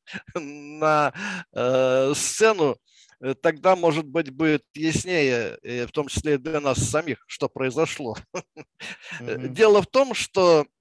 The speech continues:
Speaker 1: м, э, э, кукловоды, так скажем, они, э, выступали не столько против, э, Назарбаева,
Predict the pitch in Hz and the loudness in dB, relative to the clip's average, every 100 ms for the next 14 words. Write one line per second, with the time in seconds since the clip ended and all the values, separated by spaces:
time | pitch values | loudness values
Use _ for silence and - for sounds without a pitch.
0 | 147 147 143 139 135 123 - - - 127 | -18 -14 -6 -2 -2 -2 -6 -14 -8 -4
1 | 127 123 123 123 123 123 120 120 117 80 | -2 -2 -2 -2 -2 -2 -2 -4 -4 -8
2 | 85 - 101 - - _ _ - - - | -10 -12 -14 -14 -16 _ _ -20 -20 -20
3 | _ _ _ _ _ _ _ _ - 220 | _ _ _ _ _ _ _ _ -4 2
4 | 147 226 220 208 208 180 185 110 - _ | 6 6 8 6 6 6 4 4 -8 _
5 | _ _ _ _ _ - 170 - - - | _ _ _ _ _ 2 2 2 -6 2
6 | 156 113 104 85 _ _ - - - - | 2 2 -6 -10 _ _ -20 -20 -20 -20
7 | _ 160 208 240 269 269 262 233 87 127 | _ 0 2 0 -2 0 4 2 2 -2
8 | 165 175 214 - - 196 240 233 202 190 | -2 0 2 0 0 0 4 4 4 2
9 | 185 226 - - 254 - 196 151 190 208 | 0 -2 -2 0 -2 0 -2 -2 0 0
10 | - 170 139 - 147 135 127 117 139 139 | 2 -4 -4 -4 0 2 0 -2 -2 2
11 | 151 139 131 170 156 139 127 123 113 | 2 0 4 6 6 4 0 -2 -2